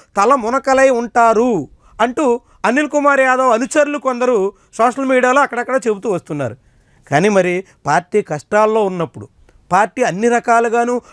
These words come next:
అవస్థలు ఎదుర్కొంటున్నప్పుడు, అధికార పార్టీ నుంచి దాడులు ఎదురవుతున్నప్పుడు పార్టీకి అండగా నిలబడాల్సినటువంటి బాధ్యత ఎవరిది? పార్టీ కోసం ఎదురొడ్డి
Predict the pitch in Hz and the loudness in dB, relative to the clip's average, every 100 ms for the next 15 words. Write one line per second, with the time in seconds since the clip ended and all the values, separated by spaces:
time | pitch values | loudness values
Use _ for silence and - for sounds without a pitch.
0 | - 196 240 - 254 180 254 - 247 233 | -2 0 0 2 0 0 -2 -2 -2 0
1 | 220 147 117 - _ _ - 170 247 269 | -2 -2 -8 -14 _ _ -2 -2 0 0
2 | 269 269 262 254 - 254 254 277 202 131 | 2 2 0 -2 -4 -6 -6 -6 -6 2
3 | 180 254 294 233 127 _ _ _ _ _ | 4 4 0 -6 -10 _ _ _ _ _
4 | _ - 185 269 302 302 294 269 - 127 | _ -4 0 2 0 -2 -8 -8 -10 -14
5 | 107 _ _ _ 160 196 - 233 175 196 | -20 _ _ _ -6 -4 -4 -4 -4 0
6 | 233 240 233 233 233 233 233 233 214 151 | 0 0 0 2 2 0 -6 -6 -4 0
7 | 202 226 180 208 220 240 240 _ - - | 0 0 0 0 0 -2 -6 _ -20 -20
8 | - - - 208 262 285 269 269 254 285 | -20 -10 -2 0 0 -4 -2 -2 0 -4
9 | 311 _ _ - 180 202 311 302 214 | -6 _ _ -6 -4 0 0 0 -2